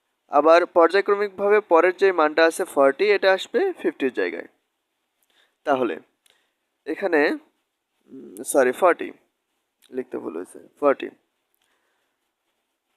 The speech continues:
এখানে আমাদের, আহ, মিনিমাইজেশন, ম্যাক্সিমাইজেশন এই সমস্যাটা এখানে শেষ, এটা এতদূর পর্যন্তই।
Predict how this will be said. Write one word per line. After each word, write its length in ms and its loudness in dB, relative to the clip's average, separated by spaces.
এখানে 300 -2
আমাদের, 600 4
আহ, 580 6
মিনিমাইজেশন, 640 0
ম্যাক্সিমাইজেশন 720 -4
এই 100 -2
সমস্যাটা 440 -2
এখানে 560 -4
শেষ, 520 -2
এটা 220 0
এতদূর 280 -4
পর্যন্তই। 520 -2